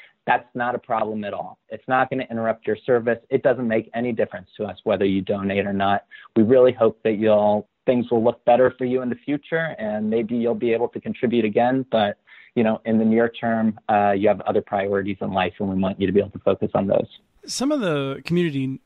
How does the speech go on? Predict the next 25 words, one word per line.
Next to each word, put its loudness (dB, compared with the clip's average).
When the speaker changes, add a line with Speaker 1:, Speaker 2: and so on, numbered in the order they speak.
Speaker 2:
mesh -4
networks -8
in -4
the -4
past -6
have -6
been -4
ones -4
in -6
which, -8
uh, -6
people -8
would -6
maintain -6
a -8
cable -6
or -10
a -14
fiber -6
connection, -6
and -6
they -6
would -6
sort -8
of -10